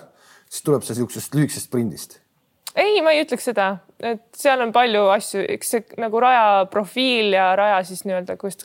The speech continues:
Speaker 2: kas ta on jäine või liiga pehme, et need mängivad ka rolli, et nagu kui on rada sihuke jäine,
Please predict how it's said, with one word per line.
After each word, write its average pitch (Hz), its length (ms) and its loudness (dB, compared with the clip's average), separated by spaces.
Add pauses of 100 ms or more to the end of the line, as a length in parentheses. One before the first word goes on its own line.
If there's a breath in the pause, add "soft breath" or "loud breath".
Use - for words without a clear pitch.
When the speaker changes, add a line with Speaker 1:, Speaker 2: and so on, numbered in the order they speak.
(140)
Speaker 2:
kas 196 160 -6
ta 190 80 -2
on 190 80 -2
jäine 214 320 2
või 185 80 -2
liiga 202 160 0
pehme, 220 380 -2
et 190 100 -8
need 196 80 -2
mängivad 185 320 -4
ka 214 160 -2
rolli, 220 240 0
et - 100 -18
nagu 180 220 -8
kui 190 160 -4
on 190 160 -4
rada 214 240 0
sihuke 196 240 -6
jäine, 247 320 0